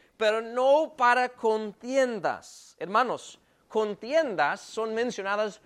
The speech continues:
varias veces en la Biblia. En Romanos capítulo uno, miren allá. Romanos capítulo uno, verso veintinueve. Y van a ver,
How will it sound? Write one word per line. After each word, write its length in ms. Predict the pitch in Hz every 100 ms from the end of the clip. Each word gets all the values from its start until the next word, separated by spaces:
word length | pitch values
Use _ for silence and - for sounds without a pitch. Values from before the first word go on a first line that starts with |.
| _
varias 640 | - 180 226 226 233 220 -
veces 600 | - 160 220 - 170 165 -
en 140 | 175
la 80 | 160
Biblia. 420 | 185 202 156 113 - -
En 140 | - 180
Romanos 380 | 185 220 247 -
capítulo 500 | 220 190 220 208 -
uno, 400 | 247 277 196 113
miren 300 | 139 160 170
allá. 340 | 180 233 170 _ _ _ _ _ _ _ - _
Romanos 360 | 147 151 180 170
capítulo 400 | 165 175 180 202
uno, 360 | 226 233 147 - _ _ _
verso 360 | 131 160 - 151
veintinueve. 680 | 170 175 165 208 247 160 -
Y 80 | 156
van 160 | 190
a 40 | 202
ver, 340 | 190 202 220